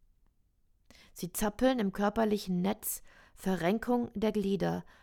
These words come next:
haspeln und raspeln, verzehren. Wenn er auflegt, ruft er wieder an. Er kommt immer wieder. Auch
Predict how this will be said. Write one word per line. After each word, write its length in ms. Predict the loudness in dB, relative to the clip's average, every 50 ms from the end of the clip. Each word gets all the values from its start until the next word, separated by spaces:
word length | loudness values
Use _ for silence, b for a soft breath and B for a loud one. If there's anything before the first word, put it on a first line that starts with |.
| b b
haspeln 600 | b 2 2 2 0 0 4 4 4 6 4 2
und 140 | 0 0 0
raspeln, 840 | 2 2 2 0 0 -4 -6 -4 -4 -4 -2 -4 -4 -6 -8 -10 -12 _ _ _ _ _ -10
verzehren. 840 | -4 -2 -2 -2 -2 0 2 4 6 6 4 4 2 -2 -2 -4 -6 -10 -16 B B B B B B B B
Wenn 140 | 2 4
er 180 | 4 6 8 8
auflegt, 560 | 6 6 4 2 2 4 4 4 4 2 0
ruft 240 | 0 0 2 2 0
er 100 | 2 2
wieder 260 | 2 2 4 4 4
an. 340 | 4 2 0 0 -4 -6 -10 -16 _ _ _ B B B B B B
Er 140 | B -6 -2
kommt 280 | 2 2 2 2 4
immer 260 | 2 4 4 4 4 4
wieder. 360 | 2 0 0 0 -2 -2 -6 -12 -16 -20 -20 _ _ _ _ _ _ _ _ _ _ _ _ -20 -20 -18 -18 -18 -20 -20 -20 -18 -18 -18 -20 -20 -20 -20 -20 -20 -20 -20 -20 -20 -20 -20 -20 -20 -20 _ _ _ _ -20 -20 _ -20 _ -20 -20 -20 _ _ -20 _ _ -20 -20 _ _ _ _ _ _ _ _ _
Auch 400 | 4 8 8 8 8 6 0 -8